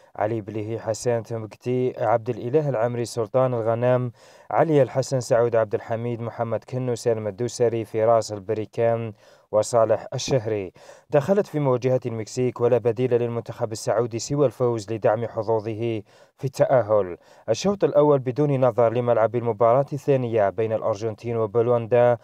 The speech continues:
بدأ سريعًا وبحماس كبير بين الفريقين، مع أداء باهر من الأخضر السعودي وتصدي في الدقيقة الأولى للحارس العويس الذي أنقذ مرماه من هدف محقق.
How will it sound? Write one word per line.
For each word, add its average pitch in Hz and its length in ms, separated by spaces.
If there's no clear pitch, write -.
بدأ 107 340
سريعًا 120 500
وبحماس 123 720
كبير 127 460
بين 120 240
الفريقين، 113 760
مع 110 240
أداء 107 420
باهر 113 440
من 113 180
الأخضر 117 420
السعودي 117 560
وتصدي 127 520
في 110 100
الدقيقة 117 440
الأولى 113 540
للحارس 117 600
العويس 110 680
الذي 110 400
أنقذ 107 360
مرماه 107 480
من 107 200
هدف 101 360
محقق. 104 800